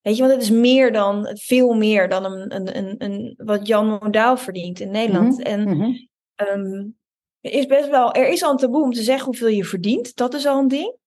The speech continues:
Speaker 1: Maar dat je dan ook nog gaat zeggen, in mijn geval, dat, dat je negenenzestigduizend euro hebt geïnvesteerd in persoonlijke ontwikkeling en coaching en training.
Speaker 2: Mhm.
Speaker 1: Dat, dat, dat is zo,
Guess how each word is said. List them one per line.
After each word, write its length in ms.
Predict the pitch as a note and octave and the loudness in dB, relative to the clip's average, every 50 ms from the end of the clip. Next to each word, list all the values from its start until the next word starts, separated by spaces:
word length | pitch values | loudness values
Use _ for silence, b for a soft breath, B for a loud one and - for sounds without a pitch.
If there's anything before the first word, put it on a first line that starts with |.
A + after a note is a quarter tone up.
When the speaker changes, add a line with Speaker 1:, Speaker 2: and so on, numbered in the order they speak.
| b b b b b b b b | b b b b b b b b
Speaker 1:
Maar 120 | - A3+ A3+ | -4 -2 0
dat 80 | G#3+ | 0
je 60 | A#3 | 0
dan 240 | A3 A3 G#3+ G#3+ G#3+ - | 0 -2 -4 -8 -4 0
ook 300 | - D4+ F#4 A4 A4+ A4 | 2 4 4 2 0 0
nog 160 | E4+ C4 - | -2 -2 -2
gaat 180 | - G#3 G#3 - | -4 -6 -6 -6
zeggen, 600 | - G#3+ G3+ G3+ - F#3 - - - - - - | -4 -4 -4 -4 -4 -6 -4 -4 -4 -6 -6 -8
in 140 | - - G#3+ | -6 -4 -2
mijn 220 | G#3+ A3 A#3+ C4 | 0 2 2 0
geval, 280 | B3+ C4 - A3+ G#3+ G3+ | 0 -2 -4 -2 -2 -2
dat, 280 | G#3 G3 G3 G#3 G#3+ - | -2 -4 -6 -10 -10 -8
dat 160 | G3+ G3 G#3 | -8 -6 -6
je 80 | G#3+ | -4
negenenzestigduizend 1120 | G3 G3+ A3 A#3 B3+ B3+ A#3+ A3+ G#3+ - A3+ G#3+ - - - G#3 G#3 G3+ G3+ G3 G3 G3+ - | 0 2 2 2 2 2 -2 -2 -2 -2 -4 -4 -6 -4 0 2 2 2 2 0 -4 -4 0
euro 200 | - A#3+ A#3 G#3+ | 2 2 4 4
hebt 180 | G3+ G3+ - | 2 0 -2
geïnvesteerd 560 | - - G#3 G#3 G#3 - - A3+ G#3+ G#3+ G#3+ G#3+ | -6 -10 -8 -8 -8 -6 -2 -2 -2 -2 -2 -4
in 100 | G#3 G#3 | -8 -10
persoonlijke 440 | G#3+ - - G#3 G#3 G#3+ G#3+ G#3 | -8 -2 0 2 2 2 0 -2
ontwikkeling 480 | G3+ G3 G3+ G3+ G#3 G#3 G#3 G3+ G3 F#3+ | -4 -4 -2 -2 -2 -2 -4 -6 -6 -6
en 140 | - G3+ G3 | -6 -8 -4
coaching 400 | - G#3+ G3+ G3+ G3+ - G3 F#3 | -2 0 0 0 -2 -4 -8 -10
en 60 | F#3 | -10
training. 800 | F#3 - F#3+ F#3+ G#3 A#3 B3 B3+ C4 C#4 D#4+ D#4 - - - - - | -10 -8 -6 -4 -2 0 2 2 2 0 -2 -6 -12 -18 -20 -16 -8
Speaker 2:
Mhm. 340 | - F#3 E3+ D3 G#3 B3 D4 | -6 -2 0 0 0 0 0
Speaker 1:
Dat, 260 | A#3+ G#3+ - - - - | 2 2 0 0 -2 -4
dat, 180 | G#3+ G3+ G#3 - | -8 -8 -8 -8
dat 140 | - - - | -10 -10 -8
is 180 | F3 - - | -6 -6 -4
zo, 500 | - B3+ B3 C#4+ D#4+ E4+ F4 F4 E4 D#4+ | -2 0 2 2 2 2 0 -2 -4 -8